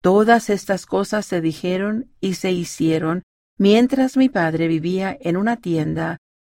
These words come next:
en el valle al que dio el nombre de Lemuel. Y sucedió que yo, Nefi, tomé por esposa a una de las hijas de Ismael, e igualmente mis hermanos se casaron con las hijas de Ismael,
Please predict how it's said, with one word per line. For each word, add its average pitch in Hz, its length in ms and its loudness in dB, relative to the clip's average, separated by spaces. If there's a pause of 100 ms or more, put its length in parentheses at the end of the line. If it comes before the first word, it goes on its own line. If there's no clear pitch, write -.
(120)
en 190 120 2
el 180 160 2
valle 196 560 0
al 165 200 0
que 156 140 0
dio 175 220 0
el 170 120 -2
nombre 202 520 -2
de 170 240 -2
Lemuel. 151 680 -2 (1000)
Y 135 140 -8
sucedió 214 560 -2
que 185 160 -2
yo, 165 200 2
Nefi, 190 540 -4 (400)
tomé 202 300 4
por 269 180 2
esposa 180 560 -2
a 170 220 0
una 202 260 2
de 190 80 0
las 170 240 -2
hijas 190 240 -4
de 180 120 -2
Ismael, 165 760 -6 (560)
e 202 100 6
igualmente 208 720 2
mis 226 220 -2
hermanos 180 480 -2
se 180 140 -6
casaron 180 560 -4
con 170 180 -2
las 160 220 -2
hijas 185 280 -4
de 180 120 -4
Ismael, 165 680 -8